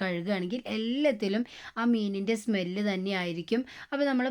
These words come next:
പാത്രങ്ങളൊക്കെ കഴുകുന്നതിന് മുമ്പായിട്ട് അല്ലെങ്കിൽ എല്ലാ പാത്രവും കഴുകി കഴിഞ്ഞതിന് ശേഷം ഇതുപോലെ കുറച്ച് ഐസ് ക്യൂബും ഡിഷ് വാഷ് ലിക്വിഡും ഒഴിച്ചിട്ട് ഒരു ടിഷ്യൂ പേപ്പർ വെച്ചിട്ട് ഇങ്ങനെ ഒന്ന് തുടച്ചെടുക്കുകയാണെങ്കിൽ വളരെ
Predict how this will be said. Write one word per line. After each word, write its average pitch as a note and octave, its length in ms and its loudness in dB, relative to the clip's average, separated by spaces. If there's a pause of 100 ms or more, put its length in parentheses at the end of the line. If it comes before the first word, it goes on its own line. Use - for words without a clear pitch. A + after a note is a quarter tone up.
പാത്രങ്ങളൊക്കെ A3 680 2
കഴുകുന്നതിന് A#3 580 2
മുമ്പായിട്ട് F3 520 -2
അല്ലെങ്കിൽ A3 360 2
എല്ലാ A3+ 280 0
പാത്രവും G3+ 400 -2
കഴുകി G#3 300 0
കഴിഞ്ഞതിന് F#3+ 460 -2
ശേഷം A3+ 220 -2 (460)
ഇതുപോലെ G3+ 360 -2
കുറച്ച് G#3 320 0
ഐസ് F3+ 180 -4
ക്യൂബും G3+ 340 0
ഡിഷ് F#3+ 180 -4
വാഷ് F#3 240 -2
ലിക്വിഡും G3 340 -2
ഒഴിച്ചിട്ട് G3+ 400 -2 (340)
ഒരു C#4+ 180 2
ടിഷ്യൂ B3+ 320 2
പേപ്പർ A3+ 280 2
വെച്ചിട്ട് G#3 320 -2
ഇങ്ങനെ F#3+ 220 -2
ഒന്ന് F#3+ 160 -6
തുടച്ചെടുക്കുകയാണെങ്കിൽ F#3 1120 0 (460)
വളരെ C#4 340 4